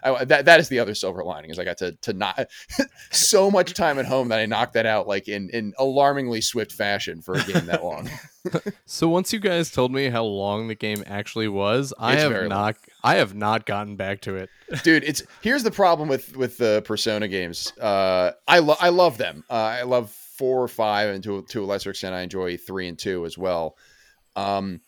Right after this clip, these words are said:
Speaker 1: they are very long, and it's very intimidating when you look and it's like, "Oh my God, people spend, like, a hundred hours playing this game."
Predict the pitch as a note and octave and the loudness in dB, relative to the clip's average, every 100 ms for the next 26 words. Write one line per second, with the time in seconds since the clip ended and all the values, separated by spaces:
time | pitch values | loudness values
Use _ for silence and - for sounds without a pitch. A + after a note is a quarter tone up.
0 | _ - D3+ G3 C3+ G2+ C3 D3 C3+ A2+ | _ -4 2 2 0 0 0 0 -2 0
1 | A#2 D3 A2 A2+ G#2+ A2+ B2+ B2 A#2 B2 | 0 0 -4 -6 -4 -2 -2 -2 -6 -6
2 | A#2+ A#2+ B2 B2+ C3 B2+ G#2 G#2+ G2+ A2 | -4 -2 -2 -2 -4 -8 -8 -6 -4 -4
3 | G#2 G2 G2 A2+ B2+ F#2+ E2 G2+ G#2 G#2 | -6 -10 -10 -8 -8 -8 -10 -8 -8 -10
4 | G#2 G2 - G#2 F#2+ F2+ F#2 F2+ G#2+ G#2+ | -14 -14 -8 -8 -8 -10 -12 -12 -10 -6
5 | F#2+ G#2+ G2+ - G2 F#2 - G#2+ | -4 -4 -6 -6 -8 -8 -8 -8